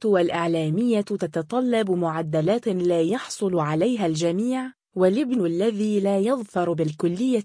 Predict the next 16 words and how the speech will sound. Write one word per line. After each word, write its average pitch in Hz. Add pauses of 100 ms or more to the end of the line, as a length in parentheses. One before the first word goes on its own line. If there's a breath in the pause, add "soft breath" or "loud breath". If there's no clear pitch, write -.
أو 180
الاختصاص 170
الذي 185
كان 208
يطمح 190
إليه 175
يبدأ 196
في 180
ممارسة 165
الضغط، 180 (220)
الجامعة 180
الخاصة، 233 (280)
أو 180
السفر 240
إلى 226
الخارج. 175